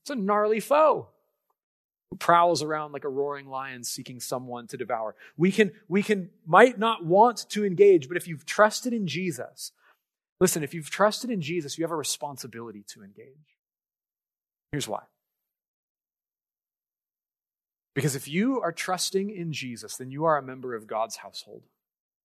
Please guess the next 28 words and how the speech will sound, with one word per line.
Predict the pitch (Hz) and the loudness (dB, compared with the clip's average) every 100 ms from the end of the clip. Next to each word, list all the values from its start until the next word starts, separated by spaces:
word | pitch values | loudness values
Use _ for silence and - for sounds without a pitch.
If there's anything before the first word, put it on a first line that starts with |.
| _ _ _ _ _ _ - | _ _ _ _ _ _ -14
the | |
family | - 127 127 123 | -8 -8 -8 -12
of | 110 | -14
God. | - 95 _ _ _ _ _ _ _ _ _ _ _ _ _ 127 | -14 -16 _ _ _ _ _ _ _ _ _ _ _ _ _ -4
And | |
as | 135 127 - | -2 -2 -4
Abram | 147 175 175 196 214 | 2 4 2 -4 -6
mustered | 135 131 147 - - 170 175 139 | -10 -6 -4 -4 -4 -6 -8 -10
his | 151 143 | -12 -10
household, | - 127 - 113 113 - _ _ _ _ _ - | -6 -6 -6 -10 -20 -20 _ _ _ _ _ -12
to | 123 | -6
go | 131 143 170 | 2 4 4
out | 139 131 127 120 | 0 -4 -6 -12
and | 113 | -12
rescue | 117 123 - 131 120 | -10 -8 -8 -10 -8
Lot, | 104 87 _ _ _ _ _ _ _ _ - | -6 -8 _ _ _ _ _ _ _ _ 0
God | 123 143 160 | 2 2 -2
is | 151 113 | -8 -12
mustering | 120 - - 117 110 98 - | -10 -10 -12 -14 -16 -18 -16
his | 113 | -14
household | - 98 - - 104 95 _ _ _ _ | -10 -10 -10 -14 -16 -18 _ _ _ _
to | |
go | 117 107 | -8 -4
out | 110 120 120 | -2 -4 -6
and | 107 | -18
rescue | 98 - 110 | -10 -10 -10
the | 104 | -14
lost. | 92 90 - - | -14 -16 -20 -20